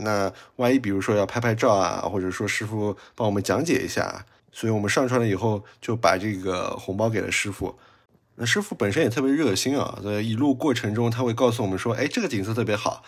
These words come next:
来，那个你们站到那个竹筏的那个头，然后我帮你拍张照片。”然后还会给我们介绍这沿路的各种岩石山，对吧？就跟我前面说的溶洞一样啊，很多山他说，“哎，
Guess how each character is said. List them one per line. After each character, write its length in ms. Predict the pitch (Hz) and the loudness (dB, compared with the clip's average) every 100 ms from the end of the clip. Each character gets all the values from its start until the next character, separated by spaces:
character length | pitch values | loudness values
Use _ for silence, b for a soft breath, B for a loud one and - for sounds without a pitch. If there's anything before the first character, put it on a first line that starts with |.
| B B | B B
来， 240 | 98 104 110 | -2 0 2
那 100 | 110 | 0
个 60 | |
你 100 | 104 | 0
们 140 | 95 95 | -2 0
站 180 | 139 113 | 0 2
到 160 | 110 | 2
那 160 | 110 107 | 0 -2
个 200 | 101 95 | -2 -4
竹 200 | - 107 | -2 -4
筏 140 | 113 | -2
的 60 | 98 | -2
那 160 | 107 | -2
个 80 | 101 | -4
头， 420 | 104 - 95 104 B B B | -6 -6 -4 -4 B B B
然 160 | 90 90 | -4 0
后 240 | 113 104 | 2 2
我 180 | 95 90 | 2 0
帮 220 | 113 113 | 0 0
你 60 | 101 | 0
拍 140 | 127 | 0
张 120 | 110 | 0
照 200 | 117 98 | 2 0
片。” 340 | - 117 120 117 B B _ _ | 0 0 0 -4 B B _ _
然 140 | - 104 | -2 -2
后 40 | |
还 160 | 104 107 | 2 2
会 160 | 127 | 2
给 120 | 117 | 2
我 100 | 120 | 2
们 160 | 107 98 | 2 0
介 240 | - 147 | 2 2
绍 180 | 113 135 | 4 4
这 100 | 107 | 2
沿 220 | 107 95 | 2 0
路 200 | 101 135 | 2 4
的 120 | 113 101 | 4 2
各 280 | - 143 | 2 2
种 260 | 110 90 90 | 2 -2 -2
岩 240 | 98 104 | -4 0
石 180 | 127 110 | 0 2
山， 300 | 107 120 117 | 2 2 2
对 80 | 117 | 0
吧？ 160 | 92 101 B B | -2 -6 B B
就 140 | 123 | -2
跟 240 | 113 117 113 | 2 4 4
我 120 | 98 | 2
前 140 | 95 | 0
面 100 | 113 | 0
说 160 | 113 127 | 2 2
的 60 | 113 | 2
溶 240 | 98 101 | 2 2
洞 180 | 147 117 | 2 4
一 60 | |
样 140 | 92 92 | 2 0
啊， 260 | - - - | -4 -4 -4
很 80 | |
多 140 | 101 117 | 0 2
山 240 | 120 113 | 2 2
他 160 | 113 113 | 2 2
说 140 | 127 | 2
，“哎， 180 | 123 160 | 2 -2